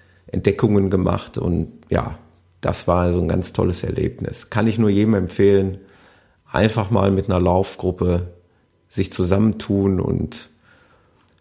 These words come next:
schöne Gegenden erkundschaften. Das soll es im Grunde genommen inhaltlich erstmal gewesen sein für die dritte Ausgabe des Running Podcasts.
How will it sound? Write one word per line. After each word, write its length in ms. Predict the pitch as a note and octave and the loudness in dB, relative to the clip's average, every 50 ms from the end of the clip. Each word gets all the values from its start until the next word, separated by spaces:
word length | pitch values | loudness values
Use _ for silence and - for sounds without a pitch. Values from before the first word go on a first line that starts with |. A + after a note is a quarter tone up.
| _ _ - | _ _ -16
schöne 720 | - - - G2+ G2 G2 G2 F#2+ F#2+ F#2+ F#2 F#2+ F#2 - - - - _ _ _ _ _ | -6 0 4 6 6 6 6 6 4 4 4 2 -2 -6 -12 -20 -20 _ _ _ _ _
Gegenden 720 | - F2+ F2 F#2 F#2 F2+ F2 F2 F2 F2 E2+ E2 F2 - - _ - - | 0 0 2 2 2 0 0 0 0 0 -2 -4 -6 -10 -16 _ -20 -8
erkundschaften. 1000 | - E2 - - - - E2+ E2 - - - - - - - - - - - - - _ _ _ _ _ _ _ _ _ _ _ _ _ _ _ _ _ _ _ _ - - - - - - - - - - - - - - _ _ _ _ _ _ _ _ _ _ _ _ _ | -6 -6 -6 -4 -4 -4 -4 -2 -2 -4 -4 -6 -6 -10 -14 -12 -12 -10 -12 -12 -16 _ _ _ _ _ _ _ _ _ _ _ _ _ _ _ _ _ _ _ _ -20 -20 -20 -20 -20 -20 -20 -20 -20 -20 -20 -20 -20 -20 _ _ _ _ _ _ _ _ _ _ _ _ _
Das 180 | - A2+ - - | -4 -4 0 2
soll 180 | C3 C#3+ D#3 | 4 4 4
es 120 | D#3+ - - | 4 2 2
im 140 | C3 A2+ | 0 2
Grunde 320 | G2 A2+ B2+ D3+ E3+ E3 D3 | 2 2 2 2 2 0 0
genommen 600 | C#3+ C3 B2+ C3 C3+ C3+ B2 A#2+ A#2+ - - - - _ | 2 2 2 4 4 4 2 2 0 -2 -8 -14 -4 _
inhaltlich 1040 | B2+ C#3 D#3 E3 D3+ A#2+ A#2+ B2+ B2+ B2+ B2 B2 - B2 A#2+ B2 B2 - - - - - - - - - | 2 4 4 4 2 2 2 2 2 2 0 0 -2 0 0 0 -2 -4 -8 -12 -14 -16 -18 -20 -8 -2
erstmal 340 | - G#2 G#2+ - - A#2 G#2 | -2 -2 0 0 0 2 2
gewesen 360 | G#2+ A2+ A2+ C3+ C#3+ B2+ G2 | 2 4 2 2 2 2 2
sein 240 | E2 F2+ D#2+ E2 F2 | 2 2 2 2 0
für 160 | - - F2+ | -2 -2 0
die 120 | G2 G2 - | 0 0 0
dritte 440 | - F2 F#2+ F#2+ - - - - | 2 2 0 0 2 0 -2 0
Ausgabe 580 | - E2+ E2+ F2+ F2+ - - - F2+ F#2 E2+ F2 | 2 2 2 2 0 0 -2 0 0 0 2 0
des 260 | E2+ F2 - - - | 0 -2 -4 -2 0
Running 360 | F#2+ F2+ F2+ F2 E2+ E2 - | 0 2 2 2 0 -2 -2
Podcasts. 920 | - - - - - - - - F2 E2+ E2 - - - - - - - | -4 -4 -4 -4 -4 -6 -4 -2 0 0 -2 -2 -6 -12 -16 -18 -20 -20